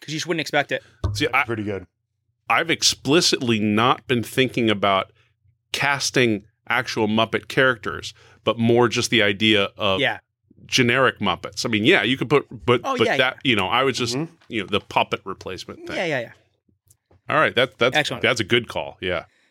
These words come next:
Speaker 2: Shining.
Speaker 1: Okay,
Speaker 2: All right,
Speaker 1: so since,
Speaker 2: D J, number three.
Speaker 1: since Sean blew my number three out of the water too, 'cause I wanted
Speaker 2: <laughs>
Speaker 1: the, the Muppet orgy.
Speaker 3: Ah,
Speaker 1: I'm
Speaker 3: no
Speaker 1: going
Speaker 3: pun intended.
Speaker 2: Oh,
Speaker 1: I
Speaker 2: yeah.
Speaker 1: know. Shit. Okay, so I'm
Speaker 3: Wow.
Speaker 1: gonna go, uh, my number three is I'm gonna do Porky's,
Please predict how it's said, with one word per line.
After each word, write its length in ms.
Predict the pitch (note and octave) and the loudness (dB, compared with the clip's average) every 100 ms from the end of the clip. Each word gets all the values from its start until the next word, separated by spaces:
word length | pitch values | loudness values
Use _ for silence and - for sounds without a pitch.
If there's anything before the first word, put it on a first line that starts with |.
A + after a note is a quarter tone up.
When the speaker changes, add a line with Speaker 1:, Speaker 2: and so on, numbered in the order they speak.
| _ | _
Speaker 2:
Shining. 420 | - D#2 E2 D#2 - _ _ - _ _ | -16 -12 -12 -12 -16 _ _ -20 _ _
Speaker 1:
Okay, 160 | E3+ E3+ | 0 0
Speaker 2:
All 60 | B2 | 0
right, 120 | G#2 | -2
Speaker 1:
so 80 | C#3+ | -2
since, 220 | G2+ F#2 | 0 0
Speaker 2:
D 60 | F#2+ | 0
J, 80 | |
number 260 | F#2+ G2+ G#2+ | -2 -4 -6
three. 60 | - | -2
Speaker 1:
since 200 | F#3 - | 0 2
Sean 300 | G#3 F#3+ D#3+ | 2 2 -2
blew 220 | F3 F#3+ | -2 2
my 100 | F3+ | 2
number 160 | F3 E3 | 2 2
three 140 | D#3+ | 2
out 60 | D3 | 2
of 40 | |
the 80 | C#3 | 4
water 200 | C#3 C3+ | 2 2
too, 160 | C#3 C#3+ | 2 2
'cause 180 | A#2 C3 | 2 0
I 40 | |
wanted 260 | B2+ F#2+ B2+ | -2 -4 -4
Speaker 2:
<laughs> 20 | |
Speaker 1:
the, 120 | A#2+ - | -4 -4
the 60 | D3 | -4
Muppet 240 | D3 C3+ | -2 0
orgy. 280 | B2 B2 A#2+ _ - F3+ | -2 -4 -8 _ -6 2
Speaker 3:
Ah, 240 | G3+ E3 | 4 4
Speaker 1:
I'm 60 | D#3+ | 2
Speaker 3:
no 40 | |
Speaker 1:
going 220 | E3 G3+ F#3+ | 2 4 2
Speaker 3:
pun 100 | D3 | 2
intended. 520 | C#3 D3+ C#3+ B2 G2 - - - | 2 2 2 0 -2 -14 -6 0
Speaker 2:
Oh, 260 | F3+ A3 | 2 4
Speaker 1:
I 60 | F3 | 2
Speaker 2:
yeah. 40 | |
Speaker 1:
know. 260 | D3 C#3+ A#2+ - _ _ _ | 2 0 -2 -10 _ _ _
Shit. 380 | - - D#3+ - - - - | -14 -2 0 0 -6 -8 -2
Okay, 220 | D#3+ C3+ | 0 0
so 100 | D#3 | 0
I'm 60 | D#3 | 2
Speaker 3:
Wow. 40 | G3+ | 2
Speaker 1:
gonna 120 | G#3 | 4
go, 280 | G#3+ G#3 F#3 | 4 4 4
uh, 180 | E3+ | 2
my 180 | D3 D3+ | 2 0
number 320 | F3 F#3+ F#3+ E3 | 0 -2 -2 -4
three 320 | F3 F3 F#3+ | -4 -2 -2
is 100 | C#3 | -4
I'm 100 | D3+ | -4
gonna 160 | E3+ | -2
do 280 | E3+ E3+ D#3 - _ _ _ | 2 2 2 -4 _ _ _
Porky's, 600 | - G3+ - B3 B3 - | 0 0 2 0 -2 -4